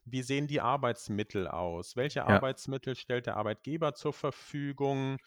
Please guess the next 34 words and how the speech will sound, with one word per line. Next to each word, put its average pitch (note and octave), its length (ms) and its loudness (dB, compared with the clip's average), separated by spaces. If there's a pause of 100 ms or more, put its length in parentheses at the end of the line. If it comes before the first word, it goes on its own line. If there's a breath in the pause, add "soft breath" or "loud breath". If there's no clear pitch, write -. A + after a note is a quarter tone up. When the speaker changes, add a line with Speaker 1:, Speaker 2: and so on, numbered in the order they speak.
(320 loud breath)
Speaker 1:
Ähm, A#2+ 520 2
hat - 300 -2
der C3 180 4
Mitarbeiter B2+ 680 2
einen B2+ 220 0
Schreibtisch? B2 760 -2
Hat B2+ 180 0
der D3+ 60 0
einen B2+ 260 -2
Laptop? B2 720 2 (480 soft breath)
Darf A2 300 6
er A#2+ 120 0
die A#2+ 160 -2
benutzen, C3+ 720 0
datenschutzrechtlich? B2 1300 -2
Also A2+ 180 -2
hier C#3 300 0
gilt C3+ 420 -2
es - 220 -8
zwingend, C#3+ 800 0 (260 soft breath)
sich - 360 -4
die A#2 140 -4
individuelle C3+ 1120 -2
Situation B2+ 760 0
von A2 240 -4
Arbeitgeber A#2+ 540 0
und G#2+ 80 -4
Arbeitnehmer A2 580 -2
anzugucken B2+ 720 -4 (240 soft breath)
und A#2 220 -4
diese A#2 260 -4
Sachen G#2 340 0
zu - 160 -10
regeln. F2 420 -6